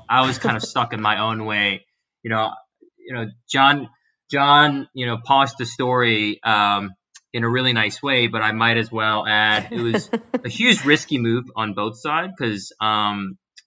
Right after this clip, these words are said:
Speaker 1: John and I didn't really know each other, right? So
Speaker 2: Right. No, this, yeah. I mean, this is great.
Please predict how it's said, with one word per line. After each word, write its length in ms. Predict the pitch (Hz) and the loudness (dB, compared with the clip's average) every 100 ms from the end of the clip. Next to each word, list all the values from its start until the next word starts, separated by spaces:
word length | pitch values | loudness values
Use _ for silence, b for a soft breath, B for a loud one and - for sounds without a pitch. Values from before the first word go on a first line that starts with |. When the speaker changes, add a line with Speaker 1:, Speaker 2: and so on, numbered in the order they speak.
| _ | _
Speaker 1:
John 140 | - 160 220 | 2 6 8
and 20 | |
I 220 | 208 165 | 8 6
didn't 220 | 147 143 | 2 -2
really 200 | 139 120 | 0 0
know 180 | 107 123 | 0 -2
each 140 | 131 | -4
other, 220 | 92 80 82 | -6 -10 -12
right? 280 | 92 110 | -10 -10
So 360 | - - 104 101 | -10 -6 -2 2
Speaker 2:
Right. 240 | 302 330 233 | 2 2 0
No, 300 | 320 247 208 | 2 2 0
this, 260 | 285 - | -2 -2
yeah. 440 | 240 285 370 143 - | 0 2 2 2 -2
I 60 | 190 | -4
mean, 240 | 214 214 | -4 -4
this 180 | 233 277 | -6 -6
is 220 | 277 - - | -10 -12 -14
great. 760 | 190 196 254 - - - - | -6 -4 -4 -6 -10 -14 -18